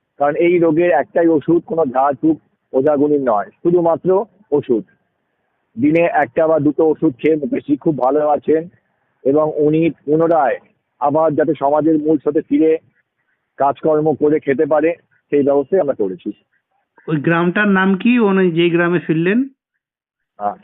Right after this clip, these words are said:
Speaker 1: গ্রামটার নাম হচ্ছে ভারাবি, ভারবি গ্রাম।
Speaker 2: ভারবারি গ্রাম, ভারবারি।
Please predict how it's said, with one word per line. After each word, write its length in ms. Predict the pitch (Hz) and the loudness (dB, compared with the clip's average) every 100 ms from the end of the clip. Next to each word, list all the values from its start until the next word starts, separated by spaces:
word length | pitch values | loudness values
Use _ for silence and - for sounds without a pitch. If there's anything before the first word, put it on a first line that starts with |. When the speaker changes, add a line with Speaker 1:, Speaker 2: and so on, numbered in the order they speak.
| 120 98 | -12 -2
Speaker 1:
গ্রামটার 420 | 143 165 160 185 | 0 0 0 0
নাম 220 | 165 156 | 0 0
হচ্ছে 140 | 170 175 | 0 0
ভারাবি, 380 | 147 147 110 92 _ _ _ _ _ 110 | 0 0 -2 -8 _ _ _ _ _ -2
ভারবি 280 | 139 147 151 | 0 2 2
গ্রাম। 300 | 127 92 92 _ _ - | 0 -2 -10 _ _ -4
Speaker 2:
ভারবারি 420 | 156 185 202 202 | -2 0 2 2
গ্রাম, 280 | 156 156 135 | 0 -2 -2
ভারবারি। 440 | 156 175 185 147 | -2 -2 0 -2